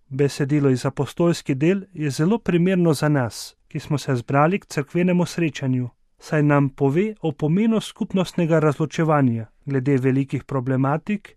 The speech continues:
ki jih Cerkev sreča na svoji poti, in so jih razčistili apostoli in starešine z lučjo Svetega Duha, ki bo, kakor pravi današnji evangelij, spomnil vsega, kar je Jezus Kristus učil,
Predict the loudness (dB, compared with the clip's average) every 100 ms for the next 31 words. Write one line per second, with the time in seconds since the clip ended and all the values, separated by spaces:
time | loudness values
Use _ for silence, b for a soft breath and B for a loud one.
0 | _ -6 -6 -4 -4 -2 -2 -2 0 -2
1 | 0 0 0 0 -2 -2 -2 -4 -4 -14
2 | -16 _ -6 -4 0 0 0 0 -4 -2
3 | -2 -4 -6 -4 -4 -4 -4 -4 -4 -6
4 | 0 0 0 0 2 2 0 -4 -4 -4
5 | 2 4 2 -2 _ -10 -8 -4 -2 -2
6 | 0 0 0 _ -20 -8 -6 -4 -2 -2
7 | -4 -2 -2 -4 _ _ -4 -2 2 0
8 | -2 _ -10 -6 -6 -4 0 0 2 2
9 | 2 2 -2 -4 -2 0 0 0 0 -2
10 | -6 _ _ -20 -2 2 4 4 2 0
11 | -4 0 0 2 -2 -4 _ _ -2 2
12 | 2 2 0 -4 -4 -4 -2 -4 -4 -6
13 | -2 -2